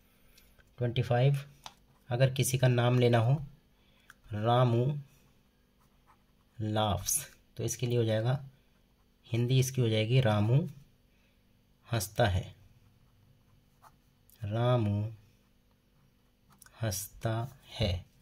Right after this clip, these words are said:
ओके, ट्वेंटी सिक्स, अगर इसका negative बनाना हो तो जैसे यहाँ पर रामू और laughs, एस वाली verb है, जब negative बनाएंगे तो यहाँ पर नाम के साथ आएगा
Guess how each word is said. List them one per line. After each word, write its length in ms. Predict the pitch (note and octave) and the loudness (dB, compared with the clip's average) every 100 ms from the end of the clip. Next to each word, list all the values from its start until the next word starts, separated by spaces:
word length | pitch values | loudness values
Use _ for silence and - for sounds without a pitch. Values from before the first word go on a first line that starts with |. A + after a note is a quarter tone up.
| - | -14
ओके, 260 | - C#3 D3+ D#3 - _ _ _ _ _ - - _ _ _ | -6 -2 -2 -4 -20 _ _ _ _ _ -20 -20 _ _ _
ट्वेंटी 480 | A#2 A#2+ A2 - C#3 C#3+ - _ - | -4 -2 -2 -2 -2 -2 -12 _ -4
सिक्स, 480 | - - - - F#2+ - - _ _ _ _ - - - _ - | -2 0 2 0 0 -6 -14 _ _ _ _ -20 -20 -20 _ -2
अगर 180 | B2+ | 0
इसका 300 | C3 C3+ - | 2 0 4
negative 320 | C#3 C3+ C#3 B2+ | 4 6 4 4
बनाना 280 | C3+ C3+ C3+ | 6 6 8
हो 140 | C3 | 6
तो 160 | C3 D3 D#3+ - - _ _ _ _ _ _ _ _ - | 6 2 0 -8 -20 _ _ _ _ _ _ _ _ -8
जैसे 240 | A#2 A2+ | -6 -2
यहाँ 160 | A#2+ A#2+ | 0 2
पर 140 | B2 A#2 | 2 4
रामू 280 | A#2 B2 | 4 4
और 400 | D3+ D#3+ - - | 2 0 -8 -4
laughs, 420 | A2 G#2 F#2+ G2 - | 0 2 2 0 -2
एस 420 | B2+ C3 - - - | 2 4 4 2 0
वाली 200 | A#2 A#2+ | 2 4
verb 220 | A2+ A#2 | 4 4
है, 140 | A#2 E3 - - - - _ - | 4 2 0 -16 -20 -20 _ -4
जब 100 | A#2 | 0
negative 360 | A#2 B2 B2+ | 2 4 2
बनाएंगे 340 | A#2+ A#2+ A#2+ B2+ | 2 2 4 4
तो 100 | C3 | 4
यहाँ 180 | A#2 | 4
पर 180 | A2+ B2 B2 C3 - | 4 2 2 -2 -6
नाम 320 | G#2+ A2 A#2+ B2+ | -2 2 2 2
के 100 | B2+ | 0
साथ 360 | - A2 A#2+ | 2 0 0
आएगा 320 | - A2 A2 | 0 0 2